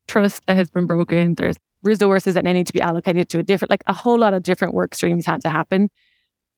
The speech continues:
in a way that was, it, it was, like, fine if the work had had to happen and people were happy with it. And it, w-, you know, it was agreed upon early from the outset and people could, like, build it into their roadmap and they knew those changes were coming. But it was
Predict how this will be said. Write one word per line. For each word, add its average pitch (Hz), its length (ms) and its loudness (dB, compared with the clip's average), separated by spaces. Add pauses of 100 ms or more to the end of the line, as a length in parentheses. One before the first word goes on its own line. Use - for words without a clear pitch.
(300)
in 247 200 4
a 226 100 2
way 196 240 2
that 180 200 0
was, 170 340 0 (760)
it, - 300 -8
it 196 80 0
was, 180 220 0
like, 170 260 -2 (380)
fine 196 360 2
if 175 100 -2
the 175 80 -2
work 170 140 0
had 160 100 -2
had 160 160 -4
to - 60 -8
happen 156 420 -2
and 156 100 -2
people 156 240 -4
were 170 120 -2
happy 156 280 -4
with 165 120 -2
it. - 140 -2
And 160 120 -2
it, 151 80 -4
w-, - 240 -8
you 160 160 0
know, 151 180 -2
it 165 120 -2
was 160 200 -2
agreed 160 300 0
upon 160 320 -2
early 160 400 -2 (800)
from 180 220 0
the 170 140 -4
outset 180 360 -2
and 190 100 -2
people - 200 -2
could, 185 140 -2
like, - 180 -4 (440)
build 214 220 2
it 240 60 0
into 240 100 0
their 254 160 2
roadmap 202 440 2
and 170 140 -2
they 175 40 0
knew 180 120 2
those 185 140 2
changes 190 280 0
were 190 120 0
coming. 170 260 0
But 165 140 -2
it 165 120 0
was 170 260 0